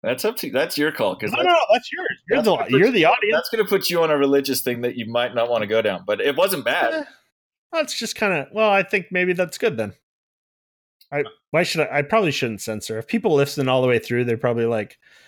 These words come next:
Speaker 2: "Oh, Keith's a Christian that doesn't, that, that married two dudes together." <laughs>
Speaker 1: Yeah.
Speaker 2: And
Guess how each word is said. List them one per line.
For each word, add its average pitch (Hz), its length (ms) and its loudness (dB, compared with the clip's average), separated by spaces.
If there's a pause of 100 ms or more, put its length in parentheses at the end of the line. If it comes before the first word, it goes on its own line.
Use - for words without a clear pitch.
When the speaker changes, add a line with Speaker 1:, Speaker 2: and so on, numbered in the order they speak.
(440)
Speaker 2:
"Oh, 135 360 4 (760)
Keith's - 300 -8
a 170 60 -2
Christian 143 480 2
that 170 180 -2
doesn't, 208 340 0 (840)
that, - 280 -8
that 151 140 2
married 190 400 6
two 226 160 4
dudes 202 360 4
together." 110 440 0
<laughs> - 60 0 (300)
Speaker 1:
Yeah. - 160 2 (360)
Speaker 2:
And 190 160 0